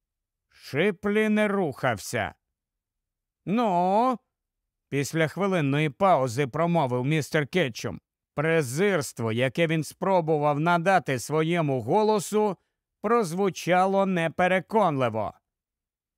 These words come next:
Шеф Шиплі незворушно спостерігав за ним, і у містера Кетчума стисло горло. «Е, чи можу я дізнатися?»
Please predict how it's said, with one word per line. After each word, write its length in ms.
Шеф 680
Шиплі 720
незворушно 1200
спостерігав 1120
за 260
ним, 380
і 140
у 120
містера 600
Кетчума 840
стисло 720
горло. 560
«Е, 120
чи 240
можу 800
я 560
дізнатися?» 1400